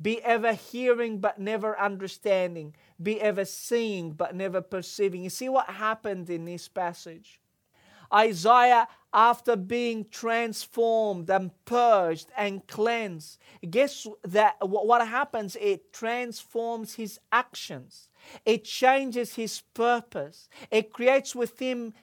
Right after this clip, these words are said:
within him a, a, a life of selflessness, a life that is skewed towards obedience to God,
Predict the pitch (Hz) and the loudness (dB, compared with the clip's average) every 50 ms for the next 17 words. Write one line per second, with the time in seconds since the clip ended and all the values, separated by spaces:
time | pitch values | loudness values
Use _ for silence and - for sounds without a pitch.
0 | _ - - 214 208 220 220 220 175 208 254 269 240 240 233 233 226 220 214 208 | _ -6 -6 -4 -2 0 0 0 0 -2 -4 -4 -2 -4 -4 -4 -4 -4 -2 2
1 | 208 202 - - 196 190 151 165 175 - - - 196 196 196 190 190 196 220 247 | 2 2 2 4 2 2 2 2 -2 -2 0 2 2 2 2 -2 -4 0 2 4
2 | 269 262 262 254 247 247 - - 208 196 190 - - - - - - 247 269 269 | 4 4 2 2 0 -2 -2 0 0 0 0 0 -6 -12 -6 2 6 6 6 6
3 | 262 - - 247 226 214 208 - - 202 202 196 190 - - - - - - 196 | 4 0 -6 -4 -4 -4 -4 -6 -6 -6 -6 -6 -6 -10 -20 -16 -2 4 4 4
4 | 202 202 208 233 262 277 269 254 233 196 185 220 220 214 214 208 - - - - | 4 6 4 4 6 6 4 0 -2 -2 0 0 0 0 -2 -4 -6 -12 -12 -8
5 | 233 247 262 254 - _ - 233 240 233 233 240 240 233 190 - 190 175 180 180 | -6 -4 -4 -4 -6 _ -6 -4 -2 2 4 4 4 4 0 -4 -12 -16 -16 -18
6 | _ _ - - 214 196 170 214 247 254 233 240 240 226 208 - - 220 202 170 | _ _ 0 0 0 2 2 -2 -4 -4 -2 -4 -6 -6 -6 -8 -4 -4 -4 -2
7 | 160 196 214 240 247 240 226 220 202 | 0 2 4 6 6 6 6 4 2